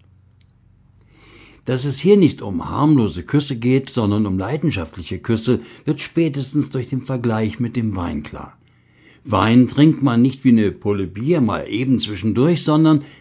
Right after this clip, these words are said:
Wein genießt man zu ganz besonderen Momenten. Wein behält man eine Weile genussvoll im Mund, bevor er seidig im Abgang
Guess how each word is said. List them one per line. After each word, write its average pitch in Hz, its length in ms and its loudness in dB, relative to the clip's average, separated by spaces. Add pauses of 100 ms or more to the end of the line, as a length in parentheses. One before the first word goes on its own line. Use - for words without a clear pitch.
(120)
Wein 143 440 2
genießt 110 540 -2
man 107 320 -4 (140)
zu - 160 -14
ganz 98 320 -8
besonderen 82 800 -8
Momenten. 98 640 -8 (880)
Wein 107 560 0
behält 160 440 2
man 151 240 0
eine 147 160 -2
Weile 151 340 -4
genussvoll 127 560 -2
im 98 140 -6
Mund, 135 360 -2 (420)
bevor 127 380 -4
er 107 320 -10 (100)
seidig 110 720 -10
im - 200 -14
Abgang - 400 -18